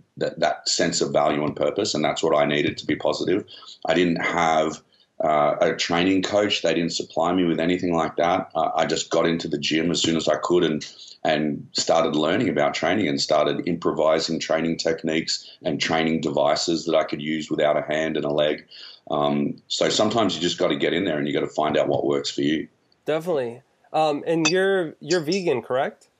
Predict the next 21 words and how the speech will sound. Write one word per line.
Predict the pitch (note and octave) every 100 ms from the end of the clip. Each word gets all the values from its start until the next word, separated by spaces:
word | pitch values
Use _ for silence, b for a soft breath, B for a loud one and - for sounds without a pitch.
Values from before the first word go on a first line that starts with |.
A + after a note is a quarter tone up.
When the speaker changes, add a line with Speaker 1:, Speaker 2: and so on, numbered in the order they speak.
| _ _ _ _ _
Speaker 1:
Yeah, | G2 A2+ - - - -
plant-based. | A#2 A#2 A#2+ - - -
Speaker 2:
That's | - E3
awesome. | F3 F3+ G#3+ - C#3 A#2+ - -
Uh, | C#3+ D3
what, | C#3 F3 D#3+
what | F3
are |
you | A3
eating | G#3+ A3+
there, | G3 D3
by | B2 B2
the | A#2+
way? | A#2+
Is | A#2+
that, | C#3+
like, | C3 B2+
a | B2+ B2 B2 -
kale | C#3+
Speaker 1:
This | C3
Speaker 2:
salad? | D#3 C#3+ F3+